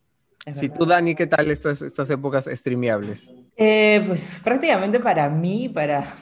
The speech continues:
Speaker 1: para mi restante familia ha sido como un salvavidas, así que agradezco mucho realmente haber tenido entretenimiento en casa, porque definitivamente sí, pues te saca un poquito de,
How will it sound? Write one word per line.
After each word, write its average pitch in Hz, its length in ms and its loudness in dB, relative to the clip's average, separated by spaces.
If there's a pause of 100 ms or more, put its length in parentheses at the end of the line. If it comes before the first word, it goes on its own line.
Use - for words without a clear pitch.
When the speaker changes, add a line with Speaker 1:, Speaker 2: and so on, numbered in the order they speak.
(140)
Speaker 1:
para 156 240 -2
mi 147 480 -6
restante 180 380 -8
familia 160 440 -2
ha - 40 -4
sido 160 240 -4
como 147 180 -4
un 156 140 -2
salvavidas, 156 600 -2
así 147 200 -8
que 143 80 -6
agradezco 151 480 -2
mucho 208 380 0
realmente 170 480 0
haber 170 160 -2
tenido 165 240 -4
entretenimiento 151 580 -4
en 156 140 -6
casa, 156 420 -4
porque 127 580 -8
definitivamente 170 1400 -2
sí, 240 200 -6
pues 202 180 -6
te 160 100 -12
saca 190 300 -4
un 202 100 -4
poquito 185 320 -6
de, 147 380 -4